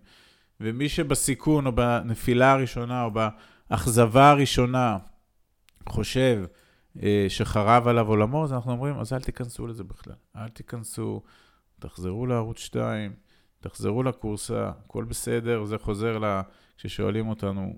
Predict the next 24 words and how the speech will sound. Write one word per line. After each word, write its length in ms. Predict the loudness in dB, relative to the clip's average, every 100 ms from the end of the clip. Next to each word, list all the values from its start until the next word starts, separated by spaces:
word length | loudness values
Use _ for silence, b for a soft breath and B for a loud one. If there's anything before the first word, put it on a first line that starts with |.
| -10
מה, 380 | -4 -2 -2 -4 -6
איך 220 | -6 -6
יוצאים 300 | -8 -8 -6
לדרך 500 | -4 -2 -2 -4 -6
ואיך 200 | -8 -8
מטפלים 440 | -10 -10 -8 -10
בפחדים, 600 | -10 -8 -8 -6 -6 -6
זה 80 | -10
חוזר 380 | -12 -10 -8 -6
ל-למה 460 | -4 -2 -2 0 -2
יצאנו 380 | -4 -8 -8
לדרך. 340 | -10 -12 -12 -14 b b b
שעל 260 | -2 0 2
זה 160 | 4
אני 80 | 4
לא 100 | 4
אכנס 380 | 2 0 -2 -4
עכשיו, 380 | -4 0 0 0 -8 b b -10
אבל 140 | -6
זה 140 | -4 -6
נתון 300 | -6 -6 -4
מאוד 220 | -4 -4
מאוד 180 | -6 -8
חשוב. 380 | -14 -14 -16